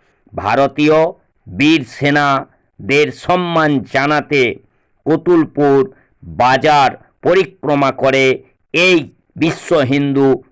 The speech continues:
পরিষদ কতুলপুর প্রখণ্ডের উদ্যোগে মিছিল এবং তাদের একটাই স্লোগান ছিল, যেটা কতুলপুর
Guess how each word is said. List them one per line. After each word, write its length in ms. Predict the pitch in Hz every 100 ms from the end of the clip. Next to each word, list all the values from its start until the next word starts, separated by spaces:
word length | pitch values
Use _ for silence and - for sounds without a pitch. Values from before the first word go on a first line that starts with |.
| _
পরিষদ 560 | 156 170 - 143 135 110
কতুলপুর 720 | - 160 160 175 151 - 143 -
প্রখণ্ডের 720 | 135 135 156 139 135 131 120
উদ্যোগে 920 | - 139 101 101 135 120 127 120 - _ _ -
মিছিল 600 | 120 131 - 139 120 101 - _ _
এবং 300 | 135 165 165
তাদের 440 | 139 127 131 147 143
একটাই 580 | 135 - 143 143 127 120 _ _
স্লোগান 540 | _ 165 175 165 143 156
ছিল, 420 | - 156 151 139 - _ _ _ _ _ _
যেটা 520 | 101 160 175 156 139 - _ _ _ _ _ _ _ _ -
কতুলপুর 800 | 175 175 185 165 147 156 139